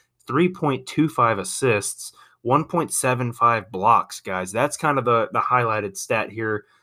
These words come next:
uh, just, you know, in my notepad as far as that really jumped out to me doing the research and seeing, wow, he, you know, just again, that defensive presence that Scotty Lewis can present. And then he did average half a steal per game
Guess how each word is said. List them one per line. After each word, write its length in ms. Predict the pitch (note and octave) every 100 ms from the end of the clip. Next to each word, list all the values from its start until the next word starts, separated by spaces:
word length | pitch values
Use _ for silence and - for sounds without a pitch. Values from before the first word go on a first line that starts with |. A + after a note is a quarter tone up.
| _ -
uh, 180 | A2 G2+
just, 300 | G#2 - _
you 100 | C3
know, 120 | G#2+
in 80 | G#2+
my 140 | G#2+ F#2
notepad 520 | G2 G#2 - G#2+ G2
as 120 | F#2
far 220 | - G2+
as 120 | G2
that 160 | F#2+ A#2+
really 220 | A#2 G#2+
jumped 280 | G2+ G#2 G2
out 160 | G#2+ -
to 100 | F#2
me 260 | G#2 A2+
doing 220 | G#2 G#2
the 100 | G2
research 540 | F#2+ G2 - A2 G2+ -
and 100 | F#2
seeing, 260 | G#2 F#2
wow, 220 | F2+ A2+ F#2+
he, 320 | A#2+ B2+ B2+ - _
you 140 | - A2+
know, 260 | G2 F#2 - _ _ _ _ _ -
just 200 | C3+ B2+
again, 400 | A#2 B2 G#2 G#2 - -
that 300 | B2+ B2 - B2 G#2 G#2 G#2
defensive 640 | C#3 C3 C3+ B2+ A#2+ G#2
presence 460 | - A#2 G#2+ G#2 F#2
that 200 | G#2+ F#2+
Scotty 320 | - G2+ G2+
Lewis 340 | G2 G#2 G2
can 180 | - G2+
present. 460 | - F#2+ G2 G2 F#2+ - - _
And 80 | B2
then 120 | A#2+
he 100 | A#2
did 180 | A2 B2+
average 380 | C3 A#2+ A2+ G#2
half 300 | - A#2+ A2
a 60 | G#2+
steal 460 | - - A2+ G2+
per 200 | F#2+ G#2+
game 340 | G2+ G2+ F#2